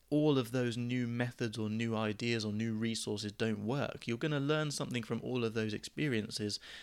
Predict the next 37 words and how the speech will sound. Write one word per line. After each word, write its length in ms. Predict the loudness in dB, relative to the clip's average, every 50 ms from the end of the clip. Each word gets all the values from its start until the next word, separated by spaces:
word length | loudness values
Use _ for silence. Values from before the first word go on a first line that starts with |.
| -12 -4 -2
and 120 | 0 0
it's 100 | 0 -2
going 400 | -2 -2 0 0 2 2 0 0 -2
to 100 | -4 -4
be 180 | -2 -2 -2
more 480 | -2 -2 -2 -2 0 0 2 0 0 0
useful 720 | -2 -2 -4 -4 -4 -4 -6 -8 -6 -6 -4 -4 -6 -6 -8 -14 -18 -14 -6
than 200 | -2 -2 -2 0
just 340 | 0 0 0 2 2 2 2
sitting 340 | 2 0 0 0 0 2 2
in 120 | 2 2
the 80 | 0 -2
same 340 | -2 -2 -2 -2 -2 -4 -4
place 340 | -4 -2 -2 -2 -2 -2 -6
that 240 | -4 -4 -4 -4
you 140 | -4 -6 -4
were 220 | -2 0 0 2 2
in 200 | 2 2 0 -2
before, 640 | -4 -6 -6 -8 -6 -4 -2 0 2 2 0 0 -2 -8 -16 -18 -18 -16 -8 -4
where 120 | -4 -4
you, 320 | 0 0 0 0 0 -2 -6
you, 340 | -6 -2 0 0 0 0 -2
you 160 | -2 -2 -2 0
know 400 | 0 0 0 2 2 2 2 2
you're 220 | 2 0 0 0
not 180 | 0 -2 -2 -2 -2
really 260 | 0 0 2 2 0
gonna 180 | -2 -2 -4 -2
make 220 | 0 -2 -2 -2
any 140 | -2 -6 -6
progress 400 | -6 -4 -4 -4 -2 -2 -4 -4
because, 440 | -6 -12 -10 -6 -4 -4 -4 -6 -12 -8 -8
you 80 | -6
know, 180 | -6 -6 -8 -8 -4
what 200 | -2 -2 -2 0
you're 140 | -2 -4 -6
doing 460 | -4 -2 -2 0 0 0 -2 -4 -6